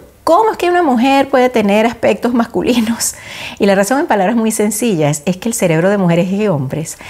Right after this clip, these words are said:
alberga el mismo potencial de capacidades intelectuales, sentimos las mismas emociones y compartimos una base común en el funcionamiento de nuestros cuerpos. Me estoy refiriendo a la química corporal,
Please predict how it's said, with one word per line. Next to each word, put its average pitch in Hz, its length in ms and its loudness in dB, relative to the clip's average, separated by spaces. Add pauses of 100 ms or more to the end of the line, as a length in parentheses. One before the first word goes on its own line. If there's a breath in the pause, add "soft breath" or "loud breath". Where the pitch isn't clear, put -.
(140 loud breath)
alberga 202 580 2
el 220 140 2
mismo 254 580 0
potencial 170 540 0
de 190 80 0
capacidades 156 800 -2
intelectuales, 165 920 -2 (240 loud breath)
sentimos 196 640 0
las 175 240 0
mismas 262 680 2
emociones 214 840 2
y 185 80 -4
compartimos 190 680 0
una 185 260 2
base 196 380 0
común 170 800 0 (340 loud breath)
en 185 140 2
el 170 100 2
funcionamiento 175 880 0
de 143 60 0
nuestros 135 260 -4
cuerpos. 131 400 -2
Me 139 60 0
estoy 143 160 -4
refiriendo 170 540 0
a 165 200 2 (260 loud breath)
la 151 140 0
química 143 480 -4
corporal, 127 680 -2